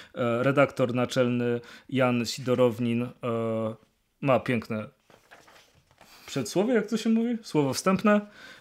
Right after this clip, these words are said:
E, i mamy, mamy spis treści z tyłu?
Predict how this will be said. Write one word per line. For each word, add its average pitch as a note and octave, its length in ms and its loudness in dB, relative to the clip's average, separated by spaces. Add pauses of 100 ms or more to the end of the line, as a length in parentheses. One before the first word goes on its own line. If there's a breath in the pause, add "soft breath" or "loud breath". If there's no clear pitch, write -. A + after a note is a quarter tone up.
(120)
E, C3+ 360 4
i G3 600 0
mamy, C#3+ 460 2 (800)
mamy C3 240 -2
spis - 260 -10
treści D3 320 -4
z - 80 -10
tyłu? G3+ 280 0